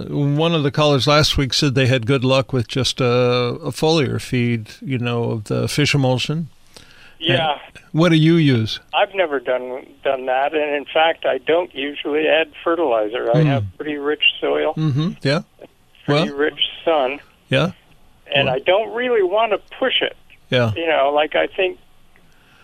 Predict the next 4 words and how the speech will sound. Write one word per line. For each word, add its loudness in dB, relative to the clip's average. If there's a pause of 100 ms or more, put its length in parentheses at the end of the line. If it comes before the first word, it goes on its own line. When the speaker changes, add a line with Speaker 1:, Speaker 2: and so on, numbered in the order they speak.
(160)
Speaker 2:
pumped -6
up -2 (200)
agriculture 0 (380)
<laughs> -14